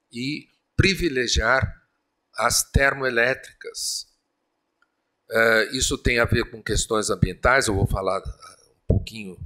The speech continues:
é, sobre isto, mas foi com base nessas, é, brigas políticas que, é, o, o carvão e depois também outros combustíveis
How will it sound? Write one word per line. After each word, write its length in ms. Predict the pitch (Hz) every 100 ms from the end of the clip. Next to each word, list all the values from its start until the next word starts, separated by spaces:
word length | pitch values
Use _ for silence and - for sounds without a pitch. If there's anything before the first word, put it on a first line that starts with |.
| - _ _ _ _
é, 320 | - - -
sobre 360 | - 107 90 95
isto, 420 | 120 185 - - - _ _ _ _ _ _ _ - _ _ - - -
mas 180 | 131 139
foi 400 | - 165 160 - _ _ _ _
com 160 | 135
base 380 | 123 139 156 127
nessas, 640 | 123 123 - 113 - - - _ _
é, 840 | 110 110 107 104 98 95 85 78 -
brigas 460 | - 135 110 92 -
políticas 840 | 120 110 143 175 - 190 - - - _ _ _ _
que, 440 | - 160 165 175 -
é, 680 | 127 123 120 113 110 92 - _
o, 400 | _ 123 104 -
o 40 | 127
carvão 640 | - 131 110 131 151 185
e 100 | -
depois 460 | 113 - - 117 113
também 320 | - 113 110
outros 520 | 117 143 143 104 -
combustíveis 960 | - 120 107 104 - - 139 160 143 -